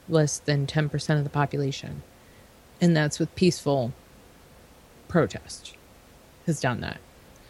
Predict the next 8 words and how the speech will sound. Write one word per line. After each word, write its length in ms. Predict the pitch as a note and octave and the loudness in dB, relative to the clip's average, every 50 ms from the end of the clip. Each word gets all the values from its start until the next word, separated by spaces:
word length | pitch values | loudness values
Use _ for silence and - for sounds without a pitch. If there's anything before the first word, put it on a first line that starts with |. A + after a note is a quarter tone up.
| - - - - - - - | -20 -20 -20 -20 -20 -4 2
That 300 | - D#3+ D3+ C#3+ - - | 4 4 4 2 0 0
always 480 | - D#3+ D#3+ D#3 D3+ D3+ D3+ D3+ - - - | 0 2 2 2 2 2 0 -2 -4 -6 -2
works 560 | E3+ E3+ E3+ E3 D#3+ D#3 - - - - - - - - - - - | 2 4 6 6 4 2 -2 -6 -8 -8 -8 -10 -18 -20 -8 0 4
better 440 | F3 E3 D#3 D3 C#3 C#3 C#3 - D#3 D#3 - - - - | 6 6 6 4 2 -4 -6 -10 -12 -14 -16 -20 -14 -8
than 140 | - E3 D3+ | -6 -4 -2
a 100 | D3 C#3+ | -2 -2
violent 320 | C#3+ D3 C#3+ C#3 C#3+ C#3 B2+ | -2 -2 0 -2 -2 -4 -6
revolution. 560 | C3 C#3+ C#3+ - - F#2+ - - - - | -6 -8 -8 -8 -10 -10 -10 -12 -16 -18